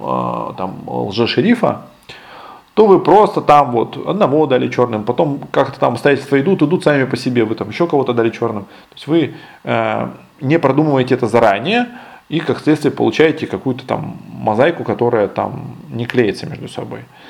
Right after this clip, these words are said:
Э, лучше, если вы как бы мыслите сразу что я буду делать, какие проверки буду давать и так далее, кого с кем буду вязать.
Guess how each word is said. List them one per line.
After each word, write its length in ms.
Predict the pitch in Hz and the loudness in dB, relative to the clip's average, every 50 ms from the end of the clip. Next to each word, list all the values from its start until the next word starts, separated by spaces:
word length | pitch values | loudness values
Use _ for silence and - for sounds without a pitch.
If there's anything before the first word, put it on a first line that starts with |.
| - - - - - - _ _ _ _ _ - | -20 -20 -20 -20 -20 -20 _ _ _ _ _ -20
Э, 640 | - - 127 120 110 107 110 120 117 113 110 107 - | -18 -14 -10 -8 -6 -6 -6 -6 -6 -6 -8 -8 -6
лучше, 380 | - 117 143 185 185 - - 151 | 0 2 2 2 2 2 0 0
если 320 | 127 131 123 127 - 123 | 2 2 0 0 0 0
вы 120 | 120 139 | 0 0
как 200 | 139 - 127 123 | 0 2 0 0
бы 80 | 117 113 | 0 0
мыслите 420 | 117 139 147 143 - 120 123 117 | 0 0 0 0 0 -2 -2 -2
сразу 500 | - - 127 123 120 113 98 101 101 90 - - - - _ _ _ _ _ _ _ _ - - - | -2 2 4 6 6 6 4 2 -4 -6 -6 -12 -20 -20 _ _ _ _ _ _ _ _ -20 -16 -16
что 240 | - - - 117 113 | -12 -4 -2 0 0
я 80 | 107 | 0
буду 200 | 95 104 104 110 | -2 -2 -4 -4
делать, 320 | 110 143 202 202 175 151 - | 0 2 2 2 2 0 -2
какие 640 | - 110 - - - 123 117 113 110 104 101 - | -6 -8 -8 -8 -8 -6 -4 -2 -2 -2 -4 -4
проверки 440 | - - 107 110 - 139 127 - - | -6 -4 -2 0 0 0 -2 -2 -4
буду 220 | 110 113 110 110 110 | -6 -6 -6 -6 -4
давать 500 | 113 123 127 151 190 214 196 - - - | 0 2 4 4 4 2 2 -2 -6 -6
и 240 | 127 123 131 135 | -4 -4 -4 -4
так 200 | 127 - 123 113 | -4 -6 -6 -2
далее, 300 | 117 135 123 117 - 113 | 0 0 0 0 -2 -6
кого 260 | - - - 123 131 123 | -6 -2 0 0 0 0
с 80 | 123 | -4
кем 240 | - - 135 127 117 | -4 -4 -4 -2 -2
буду 180 | 110 110 113 113 | -2 -2 -2 -2
вязать. 380 | 107 113 107 101 101 95 - | -4 -4 -4 -4 -4 -4 -6